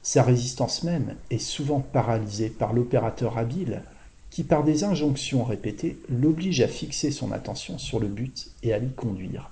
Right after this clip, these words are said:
après quelques tâtonnements plus ou moins longs. Dans son ouvrage sur la baguette divinatoire, le pendule explorateur et les tables tournantes, Paris mille huit cent cinquante-quatre, Chevreuil a montré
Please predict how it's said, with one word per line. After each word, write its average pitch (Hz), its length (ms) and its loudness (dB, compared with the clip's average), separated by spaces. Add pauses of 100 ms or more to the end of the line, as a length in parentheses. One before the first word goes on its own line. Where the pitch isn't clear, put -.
après - 300 -2
quelques 147 400 0
tâtonnements 101 560 -2
plus 104 240 -12
ou 104 60 -6
moins 95 160 -6
longs. 90 120 -8 (3750)
Dans 127 100 4
son 147 180 4
ouvrage 151 500 4 (840)
sur - 240 0
la 110 80 4
baguette 127 600 4
divinatoire, 117 680 2
le 107 100 -2
pendule 127 420 2
explorateur 113 640 0
et 95 60 -4
les 101 80 -6
tables 110 300 -2
tournantes, 151 520 -4 (140)
Paris 123 320 4 (160)
mille 104 120 -6
huit 110 60 -10
cent 110 140 -6
cinquante-quatre, 131 680 -4 (140)
Chevreuil 165 580 6
a 107 40 4
montré 131 560 2